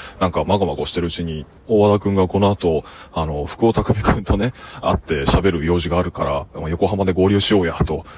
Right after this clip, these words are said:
まあ、なんか、そんな約束はなかったことが後で判明するんですが、流れで横浜で降りてですね、で、すぐさま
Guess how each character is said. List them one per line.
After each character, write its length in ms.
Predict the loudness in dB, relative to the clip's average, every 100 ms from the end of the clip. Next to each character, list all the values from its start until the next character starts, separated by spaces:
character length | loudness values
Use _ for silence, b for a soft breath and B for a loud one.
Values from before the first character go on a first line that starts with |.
| B B
ま 100 | -2
あ、 20 |
な 40 | -2
ん 40 |
か、 80 | -2
そ 100 | 0
ん 40 |
な 60 | 2
約 180 | 0 0
束 160 | 0
は 80 | 2
な 120 | 0
か 80 | 0
っ 40 | -4
た 140 | -6
こ 80 | -8
と 80 | -6
が 80 |
後 140 | -6 -4
で 60 |
判 180 | -6 -4
明 80 | -2
す 100 | -2
る 80 | -2
ん 60 |
で 60 | -6
す 100 | -8
が、 240 | -8 -8 -10 B B B B -20 -16 -6
流 120 | -2 0
れ 80 | 2
で 100 | 0
横 220 | -2 -2
浜 480 | -2 2 4 4 2
で 80 | 2
降 100 | 2
り 80 |
て 140 | 0 -4
で 80 | 2
す 100 | 2
ね、 220 | 0 -10 B B B -8
で、 320 | 0 0 2
す 140 | 0 2
ぐ 100 | 2
さ 140 | 2
ま 240 | -2 -6